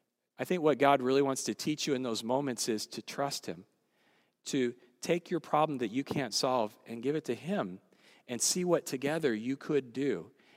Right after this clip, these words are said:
It's in moments like those where you do grow and you mature. And if you've ever experienced a time like that, you know I'm telling you the truth. And the next time you come into a situation like that, it should bring you a sense of excitement to think,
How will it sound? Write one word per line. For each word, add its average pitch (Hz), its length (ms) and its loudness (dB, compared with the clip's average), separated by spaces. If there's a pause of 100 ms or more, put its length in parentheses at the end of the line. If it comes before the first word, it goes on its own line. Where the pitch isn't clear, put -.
It's 131 220 -2
in 147 100 2
moments 165 380 2
like 147 160 4
those 147 300 2
where 120 100 0
you 127 240 -2
do 135 300 0
grow 104 380 2
and 110 120 0
you 135 100 0
mature. 139 440 2
And 113 100 0
if 123 80 -4
you've 160 140 0
ever 190 200 4
experienced 151 460 2
a 151 60 0
time 139 240 0
like 131 160 0
that, 139 200 2
you 139 140 -4
know 165 260 2
I'm 135 120 0
telling 151 260 0
you 135 80 -2
the 123 100 0
truth. 147 460 -2
And 147 300 -2 (180)
the 151 100 0
next 160 280 2
time 170 180 0
you 160 80 -2
come 160 160 0
into 165 180 2
a 151 60 4
situation 156 540 0
like 139 160 -2
that, 139 180 4
it 143 80 0
should 147 160 0
bring 151 220 0
you 156 100 0
a 143 60 0
sense 156 260 -2
of 139 80 -4
excitement 139 600 -2 (140)
to 143 100 0
think, 180 380 0